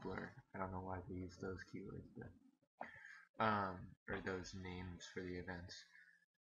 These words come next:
but that's kind of how it works. So those blur and, um,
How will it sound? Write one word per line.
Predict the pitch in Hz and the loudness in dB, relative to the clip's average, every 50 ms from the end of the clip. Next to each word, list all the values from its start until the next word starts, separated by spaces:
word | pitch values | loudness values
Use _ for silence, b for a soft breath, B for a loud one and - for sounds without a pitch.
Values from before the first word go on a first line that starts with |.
| _ _ _ _ - | _ _ _ _ 0
but | - - - - | 0 0 0 -2
that's | - - - - | -4 -4 -2 0
kind | - 101 95 | 0 0 2
of | 90 | 2
how | 95 92 87 | 2 2 0
it | - - - | 0 -2 -4
works. | - - - - - - - - _ | -6 -6 -6 -8 -10 -12 -12 -12 _
So | - - 123 - - - - | -6 -4 -4 -4 -6 2 6
those | 110 107 104 104 101 - - - _ _ _ - | 8 8 8 6 2 -2 -8 -10 _ _ _ -8
blur | 101 - 104 98 98 101 101 104 104 101 - - - | -4 2 4 6 6 8 8 8 8 8 6 4 0
and, | 98 92 92 92 90 90 87 87 - - _ _ _ - | 0 2 2 2 2 0 0 -4 -6 -12 _ _ _ 0
um, | 95 95 92 90 90 90 92 92 90 | 2 4 4 4 2 -2 -4 -4 -6